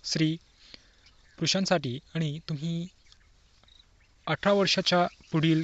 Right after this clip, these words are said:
किंवा अठरा वर्षाखाली असाल, तुमचं लग्न झालेलं नसेल तर तुम्ही कुमारी हे ऑप्शन सिलेक्ट करू शकता. तर मी श्रीमती, मी एक महिलाचा काढतोय तर श्रीमती. त्यानंतर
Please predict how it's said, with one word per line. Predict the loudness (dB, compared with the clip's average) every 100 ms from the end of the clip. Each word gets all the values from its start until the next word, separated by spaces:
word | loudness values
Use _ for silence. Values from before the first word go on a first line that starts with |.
| 0
किंवा | -2 -2
अठरा | -4 -4 -2
वर्षाखाली | -2 -6 -8 -2 -2
असाल, | -2 -4 -6 -10 _ _ _ -20 -20 -20 _ -20 _ -20 -20 -10
तुमचं | -6 -2
लग्न | -2 -2
झालेलं | -2 -2 -2 -2
नसेल | -4 -6 -6 -6 -8 -12 -10
तर |
तुम्ही | -6 -6 -6
कुमारी | -6 -2 -2 -2 -6
हे | -4 -4 -6 -14 -20 -12 -8
ऑप्शन | -6 -6 -6 -8
सिलेक्ट | -4 -4 -4 _
करू | -6 -4
शकता. | -6 -8 -14 -18 -20 -20 -20 -20 -20 -20 _ -6
तर |
मी | -4
श्रीमती, | -2 -2 -2 -2 -4 -6 -10 -20 -20 _ _
मी | -6 -6 -4 -2
एक | -2 -4 _ _ -20 _ _ _ -20 _ -20 _ _ _ _ _ _ -2
महिलाचा | 0 0 -2
काढतोय | -2 -2 -2 -4 -6 -18 _ -8
तर | -8 -8 -16 -20 _
श्रीमती. | -4 -2 -2 -4 -10 -14 -6
त्यानंतर | -2 -2 0 -2